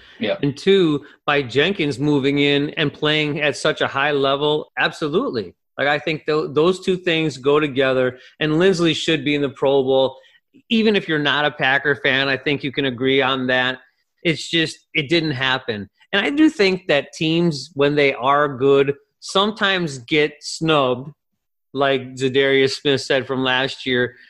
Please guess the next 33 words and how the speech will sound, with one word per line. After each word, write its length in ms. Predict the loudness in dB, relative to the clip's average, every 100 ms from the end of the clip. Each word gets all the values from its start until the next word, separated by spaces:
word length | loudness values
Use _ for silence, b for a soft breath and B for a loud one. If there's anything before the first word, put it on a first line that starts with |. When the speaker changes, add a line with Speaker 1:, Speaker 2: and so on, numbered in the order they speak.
| b -8
Speaker 2:
because 320 | 0 0 2
you 100 | 0
have 200 | 0 -4
too 240 | -2 0
many 540 | 0 0 0 0 -2 0
guys 420 | 0 0 -2 -4
in 80 | -8
the 100 | -8
Pro 320 | -4 -2 -2
Bowl. 420 | -4 -6 -6 -12 _ _ _ _
I 100 | -4
think 220 | -2 -2 -2
the 80 |
Packers 500 | -2 0 0 0 -6
get 240 | -2 -4 0
hurt 380 | 0 0 -4 -20 _ _ _
this 300 | 0 0 -2
year 240 | -2 0
by 180 | 2 0
that. 300 | 0 0 0
I 80 | -2
think 220 | -2 -4
Linsley 480 | 0 0 0 0 0
and 100 | -2
Tonyan, 400 | -2 -2 -2 -4
who 280 | -2 -2 -4 -4
absolutely 840 | -4 -4 -2 0 2 2 0 -4
should 320 | -4 -6 -4
be 100 | -4
in 80 | -4
the 80 | -4
Pro 300 | -2 0 0
Bowl, 420 | 0 2 2 -2